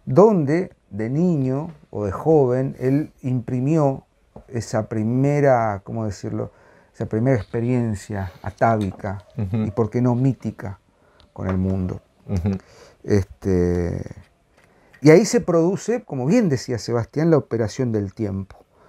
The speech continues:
Speaker 1: Anguila regresa a un mundo que está fracturado por el paso del tiempo. El tiempo del niño, que no es el mismo que el tiempo del adulto.
Speaker 2: Claro.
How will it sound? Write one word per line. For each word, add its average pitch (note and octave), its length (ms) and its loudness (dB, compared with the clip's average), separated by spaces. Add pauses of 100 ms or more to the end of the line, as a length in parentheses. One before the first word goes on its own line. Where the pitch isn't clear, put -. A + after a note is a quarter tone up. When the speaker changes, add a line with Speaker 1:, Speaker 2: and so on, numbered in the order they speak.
(500)
Speaker 1:
Anguila C#3 360 4
regresa C#3+ 420 0
a - 20 0
un C3 120 -2
mundo D#3 360 -2
que A2 80 -8
está B2+ 180 -8
fracturado C3+ 720 0
por A#2 180 -4
el G#2+ 80 -4
paso A#2 300 -6
del A2 120 -4
tiempo. G2+ 480 -6 (360)
El G#2 160 -4
tiempo C3+ 320 2
del B2 160 0
niño, D3 440 -2 (240)
que G#2+ 120 -4
no A2+ 80 -2
es A2+ 140 -4
el A2+ 80 0
mismo A#2 260 -2
que G#2+ 80 -2
el F#2 80 -6
tiempo G#2+ 320 -4
del G2+ 80 -2
adulto. A2 480 0 (180)
Speaker 2:
Claro. F#2 300 0